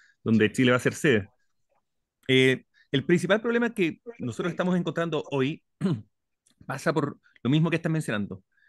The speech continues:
que de repente se hacen convocatorias a comunidades o a juegos y no tienes, eh, una buena participación. En nuestro caso, no sé, en Dota femenino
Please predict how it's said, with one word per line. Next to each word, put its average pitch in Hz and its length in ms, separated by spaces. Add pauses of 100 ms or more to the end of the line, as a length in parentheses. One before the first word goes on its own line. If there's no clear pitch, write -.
(380)
que 123 120
de 117 100
repente 139 280
se 160 100
hacen 170 180
convocatorias 165 800 (300)
a 113 180
comunidades 143 600
o 139 80
a - 20
juegos 175 520
y 151 100
no 165 340
tienes, 196 540 (500)
eh, 127 180
una 143 200
buena 147 160
participación. 143 640 (100)
En 120 100
nuestro 123 200
caso, 135 200
no 127 60
sé, 147 200
en 113 160
Dota 151 280
femenino 160 680